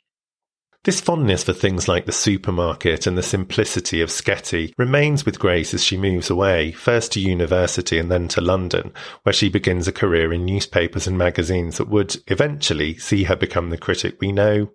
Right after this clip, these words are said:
or at least feel like we do, today. As her opportunities to eat out expand beyond the limitations of Carlisle,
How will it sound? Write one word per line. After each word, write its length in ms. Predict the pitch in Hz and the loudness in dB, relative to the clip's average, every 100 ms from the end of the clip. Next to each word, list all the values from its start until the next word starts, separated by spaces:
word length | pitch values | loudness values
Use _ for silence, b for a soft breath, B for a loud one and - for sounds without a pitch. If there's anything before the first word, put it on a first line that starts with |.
| - | -2
or 100 | 147 | 0
at 80 | 175 | 2
least 180 | 156 | 0
feel 280 | - 160 131 | 0 2 2
like 320 | 92 82 - | 2 -2 -4
we 100 | 85 | -10
do, 300 | 85 82 76 | -6 -6 -6
today. 640 | - 107 127 123 82 73 - _ _ _ _ _ b b b b b b b b b b b b b b - | -8 -2 2 4 2 -2 -10 _ _ _ _ _ b b b b b b b b b b b b b b -4
As 140 | 190 | -2
her 120 | - 185 | 2 2
opportunities 760 | - - 110 107 95 90 85 | 2 0 2 4 2 0 0
to 180 | - - | -2 -4
eat 240 | 90 - | -4 0
out 240 | 92 85 - | 0 0 -2
expand 640 | - - 101 101 85 80 | -6 -2 0 2 0 -2
beyond 300 | 82 87 87 | 0 0 0
the 80 | 82 | -2
limitations 680 | 85 82 - 90 - 85 80 | -2 -2 0 0 0 -2 -4
of 140 | - | -6
Carlisle, 760 | - 87 92 113 98 82 82 | -2 0 2 4 2 0 -2